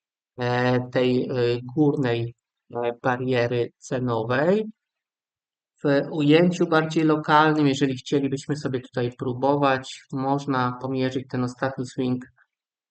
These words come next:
e, spadkowy. Widzieliśmy, że sześćdziesiąt jeden i osiem tutaj wcześniej, e, grało rolę, natomiast teraz już, e, te głębokie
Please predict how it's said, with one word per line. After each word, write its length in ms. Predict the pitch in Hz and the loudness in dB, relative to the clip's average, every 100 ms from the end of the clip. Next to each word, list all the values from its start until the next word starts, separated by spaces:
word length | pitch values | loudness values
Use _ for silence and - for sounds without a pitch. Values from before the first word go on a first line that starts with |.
| - | -12
e, 680 | 127 123 123 123 123 123 123 | -4 0 2 2 0 0 0
spadkowy. 1200 | 123 - - - 127 127 - - 143 135 135 135 | -4 -12 -20 -4 -2 -2 -8 -2 2 4 4 0
Widzieliśmy, 460 | 131 131 135 135 143 | 0 -4 -4 -4 -4
że 140 | 131 | -4
sześćdziesiąt 520 | - 127 135 135 135 | -2 -2 -2 -2 -2
jeden 260 | 131 131 127 | -2 0 0
i 100 | 131 | 2
osiem 280 | 135 143 120 | 0 -2 -6
tutaj 200 | 120 120 | -4 -4
wcześniej, 500 | - 123 131 120 120 120 _ _ _ - | -6 -6 -2 -2 -4 -10 _ _ _ -6
e, 460 | 127 120 123 123 | -2 0 2 0
grało 500 | 123 143 147 139 135 | 2 4 6 6 6
rolę, 320 | 131 156 170 151 | 6 6 4 4
natomiast 520 | 139 147 147 139 - | 4 4 2 2 0
teraz 420 | 139 139 135 - | 2 2 0 -2
już, 500 | 131 131 131 - - | -2 -2 -2 -10 -2
e, 160 | 127 123 | -2 0
te 180 | 131 | -2
głębokie 760 | 123 135 131 135 131 139 127 127 | 0 2 4 2 2 0 -2 -2